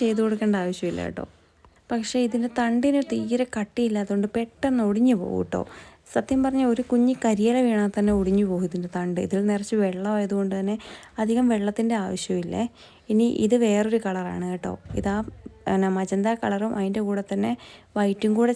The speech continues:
ചേർന്നൊരു കോമ്പിനേഷനാണേ. ഇത് നല്ല കടും ഓറഞ്ച് കളറിലുള്ള പൂവാണേ. വെയിൽ കൊണ്ടിട്ട് ചെറുതായിട്ടൊക്കെ അവിടെ ഇവിടെയൊക്കെ ചെറിയ ഡാമേജുകളൊക്കെ ഉണ്ട്. പക്ഷെ നല്ല രസമാണ് കേട്ടോ ഇതിൻ്റെ പൂ കാണാൻ. വിരിഞ്ഞ് നിൽക്കണ കാണാൻ തന്നെ പ്രത്യേക ഭംഗിയാണ്.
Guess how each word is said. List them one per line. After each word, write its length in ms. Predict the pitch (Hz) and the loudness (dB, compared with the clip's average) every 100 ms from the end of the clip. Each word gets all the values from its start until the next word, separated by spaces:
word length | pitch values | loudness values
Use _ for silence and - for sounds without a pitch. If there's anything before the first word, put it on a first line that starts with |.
| 233 | 0
ചേർന്നൊരു 420 | 202 220 233 214 196 | 0 4 4 4 0
കോമ്പിനേഷനാണേ. 760 | 180 180 180 180 - 175 180 233 - - - - - | 0 0 -2 -4 -4 -4 -4 -6 -8 -20 -20 -20 -10
ഇത് 100 | 214 254 | 0 2
നല്ല 140 | 247 247 | 2 0
കടും 360 | 220 208 285 240 247 - 196 | 0 2 4 4 2 2 0
ഓറഞ്ച് 360 | 196 208 208 214 | 2 0 2 2
കളറിലുള്ള 440 | 185 180 180 180 175 | 0 0 -2 -4 -4
പൂവാണേ. 340 | 180 175 180 220 - - _ - - _ _ _ | -4 -4 -2 -4 -6 -20 _ -20 -20 _ _ _
വെയിൽ 260 | 208 208 233 269 | 4 4 6 4
കൊണ്ടിട്ട് 320 | 254 240 233 240 | 2 0 -2 -2
ചെറുതായിട്ടൊക്കെ 720 | 214 202 220 240 247 247 247 226 | -2 0 0 0 2 0 0 -2
അവിടെ 160 | 226 233 | 0 -2
ഇവിടെയൊക്കെ 300 | 226 226 233 | -2 -2 -2
ചെറിയ 220 | 233 220 220 226 196 - 202 | -2 -2 0 0 -2 -4 2
ഡാമേജുകളൊക്കെ 800 | 220 220 214 220 226 247 247 226 196 | 6 6 6 4 2 -2 -2 0 0
ഉണ്ട്. 200 | 185 180 - - - - | 0 -2 -6 -14 -20 -10
പക്ഷെ 200 | 196 - 190 | -8 -4 -6
നല്ല 240 | - - 202 233 | -6 -6 0 2
രസമാണ് 360 | 220 226 214 | 2 2 2
കേട്ടോ 140 | 196 190 185 | 2 2 2
ഇതിൻ്റെ 220 | 190 190 | 0 0
പൂ 80 | 190 190 202 | 0 2 2
കാണാൻ. 240 | 196 185 180 | 0 0 -2
വിരിഞ്ഞ് 260 | 185 185 202 | -2 0 0
നിൽക്കണ 220 | 202 202 202 | 0 0 0
കാണാൻ 180 | 196 196 196 | -2 -2 -2
തന്നെ 140 | 196 196 | -2 -4
പ്രത്യേക 440 | - 180 180 208 196 | -6 -4 -2 0 -2
ഭംഗിയാണ്. 360 | 185 185 175 | 0 -2 -4